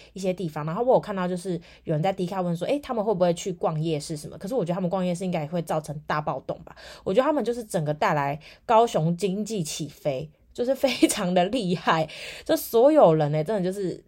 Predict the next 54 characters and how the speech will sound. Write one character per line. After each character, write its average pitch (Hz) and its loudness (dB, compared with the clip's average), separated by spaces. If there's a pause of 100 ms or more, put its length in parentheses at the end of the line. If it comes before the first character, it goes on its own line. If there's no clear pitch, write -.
在， 180 -4 (340)
就 208 -6
是 180 -4 (400)
聚 254 -4
集 151 -4
在 165 2
高 151 0
雄， - -10
所 170 0
有 170 4
粉 156 -6
丝， - -12 (120)
对。 - -12 (380)
那 302 2
其 240 -2
实 190 -4
我 170 2
也 160 0
很 196 -4
喜 196 -4
欢 160 0
BLACKPINK 156 -4
的 147 -6 (120)
歌， 98 -8
然 147 -8
后 190 0
甚 208 -4
至 202 0 (440)
嘛， 254 -4 (100)
就 220 -10
是 247 -6
他 240 0
们 190 0
知 175 -2
道 214 4
他 220 -2
们 202 -2
要 175 0
来 151 0
的 139 -4
时 - -6
候， 165 0
我 170 2
也 165 2
有 151 2
犹 143 -2
豫 160 -2
到 180 2
底 143 0
要 139 0
不 151 2
要 151 2
去 160 -4
抢 - -12